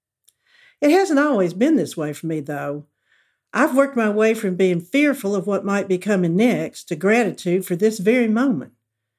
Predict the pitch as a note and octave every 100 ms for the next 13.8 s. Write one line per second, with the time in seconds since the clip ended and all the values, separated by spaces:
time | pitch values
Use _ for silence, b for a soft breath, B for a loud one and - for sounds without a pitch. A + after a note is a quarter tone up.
0 | _ _ _ F3+ F#3 E3+ F#3 D#4 A#3 F#3+
1 | - C4 B3+ G3 A3+ C4 F#3+ F#3 G3+ C4
2 | A3+ G#3 G3+ G3+ B3+ C#4+ D4 E3 D#3 E3
3 | F3+ F#3 G#3 G3+ A3 A3 B3 C#4 A#2+ -
4 | - _ _ _ _ _ _ _ _ E3
5 | G#3+ D4 B3 C4+ C4 A#3+ B3 B3+ F#3+ F3+
6 | G3+ G3 G#3 B3 G#3+ B3 C#4 D3+ - _
7 | _ _ _ _ _ - D#3+ E3 D4 D4+
8 | F#3 F3 F3 F#3 F#3 E3+ F3+ F#3 - F3+
9 | E3 G3 G3 G#3 C3 B2+ B2 - C3+ -
10 | - _ _ _ _ _ _ _ _ _
11 | _ _ _ _ B3+ F#4+ F#4 F3+ D3 D#3
12 | E3+ F#3+ - G3+ A3+ G#3+ G#3+ A#3+ A#3 A#3+
13 | G#3+ G3+ F#3+ F#3 F#3 C3 G#2+ B2+